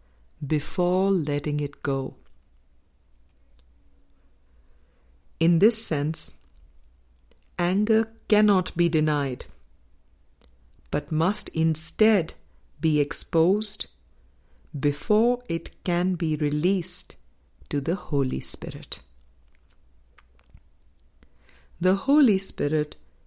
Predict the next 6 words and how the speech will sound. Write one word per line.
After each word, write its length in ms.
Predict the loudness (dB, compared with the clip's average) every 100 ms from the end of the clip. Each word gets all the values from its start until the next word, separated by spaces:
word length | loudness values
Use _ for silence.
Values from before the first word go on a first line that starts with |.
| -20 _ -2
cannot 500 | 0 2 0 -4 -4
take 240 | -4 -2
away 480 | -2 0 2 2 0 -4 _ _
what 260 | -6 -4 0
is 160 | -2 -2
protected 840 | -4 -4 -2 -2 -2 -4 -4 -4